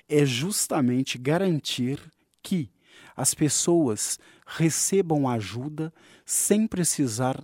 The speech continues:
dar nada em troca. Nas cidades pequenas, a pessoa só consegue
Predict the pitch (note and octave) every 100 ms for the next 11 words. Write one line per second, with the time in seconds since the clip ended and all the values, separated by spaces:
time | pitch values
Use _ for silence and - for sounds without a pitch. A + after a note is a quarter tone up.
0 | - - C3+ B2+ A#2+ A#2 G#2 B2+ - E2
1 | - - G#2+ - _ _ _ _ _ _
2 | - F3 - C#3 C3 - - A#2 - C#3
3 | B2+ G2+ - - - - C#3+ D#3 - F3
4 | - D#3+ E3 C#3+ - D3+ D3